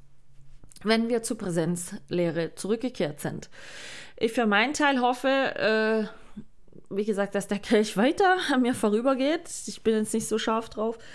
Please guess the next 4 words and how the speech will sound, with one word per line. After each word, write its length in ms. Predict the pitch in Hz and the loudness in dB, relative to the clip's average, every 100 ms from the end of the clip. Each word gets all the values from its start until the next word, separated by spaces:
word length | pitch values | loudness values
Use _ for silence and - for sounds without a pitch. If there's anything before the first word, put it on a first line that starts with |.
| - - - - - - | -16 -16 -16 -18 -18 -2
das 360 | 226 233 233 - | 0 0 -2 -8
zu 200 | - 190 | -4 -2
haben 420 | 175 180 254 320 381 381 - - - - - | 2 4 4 2 -2 -6 -16 -16 -16 -16 -6
und 840 | - 220 226 226 220 226 220 - | 2 2 4 2 2 2 -2 -8